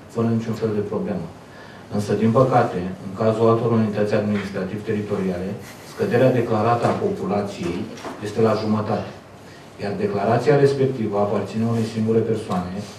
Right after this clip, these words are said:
și antrenează consecințe juridice și economice importante. Și fiți conștient de faptul că, sub nicio formă, din cauza cuiva care, în mod intenționat,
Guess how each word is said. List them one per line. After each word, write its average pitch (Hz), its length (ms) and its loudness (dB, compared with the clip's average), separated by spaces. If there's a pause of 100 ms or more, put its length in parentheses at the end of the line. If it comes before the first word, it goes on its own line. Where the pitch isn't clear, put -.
(200)
și - 80 -6
antrenează 107 580 2 (120)
consecințe 117 560 -2 (140)
juridice 110 420 -2 (100)
și 113 60 -8 (100)
economice 107 480 0
importante. 95 580 -4 (520)
Și - 80 -14 (100)
fiți 117 240 -4
conștient 123 440 4
de 110 60 4 (100)
faptul - 360 -4 (180)
că, - 60 -8 (120)
sub 98 120 -8 (100)
nicio 131 220 2 (140)
formă, 87 320 -4 (1040)
din 101 120 -2 (140)
cauza 101 440 4 (420)
cuiva 101 380 -2 (640)
care, 98 180 -2
în 98 160 -2
mod 120 100 4 (100)
intenționat, 107 580 0